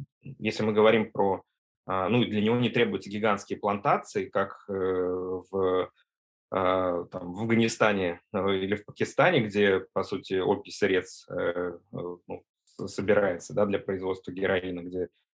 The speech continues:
гигантские, не знаю, гектары засе-, зас-, засеянные. То же самое с, э,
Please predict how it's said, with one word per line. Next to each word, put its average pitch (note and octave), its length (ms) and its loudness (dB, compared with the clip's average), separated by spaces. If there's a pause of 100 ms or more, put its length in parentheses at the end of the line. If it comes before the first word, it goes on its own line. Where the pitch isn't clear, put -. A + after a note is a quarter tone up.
(120)
гигантские, F#2 960 -2 (360)
не F2 100 -12
знаю, F2 320 -6
гектары G2+ 480 2
засе-, F2+ 300 -4
зас-, F2+ 220 -4
засеянные. F2+ 680 -4 (320)
То G#2+ 140 6
же - 60 -4
самое G2 380 2
с, - 220 -10
э, F2+ 280 0